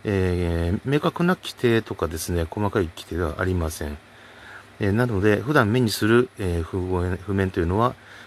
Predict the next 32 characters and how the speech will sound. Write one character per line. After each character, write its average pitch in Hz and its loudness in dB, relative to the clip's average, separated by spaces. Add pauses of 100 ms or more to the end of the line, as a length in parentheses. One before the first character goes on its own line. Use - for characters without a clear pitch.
基 - -6
本 123 0
的 117 -8
に 117 2
野 107 2
村 131 2
流 139 0
の 175 0
譜 - -4
面 90 2 (100)
と 104 -2
い 92 2
う - 0
ふ 87 -6
う 90 0
に 120 0
覚 92 0
え - -12
て 80 -6
お 78 0
い - -4
て 92 -6
間 85 0
違 82 -4
い 78 -4
な 87 0
い 80 -2
と 85 -6
思 78 -4
い 73 -8
ま 76 -8
す。 - -14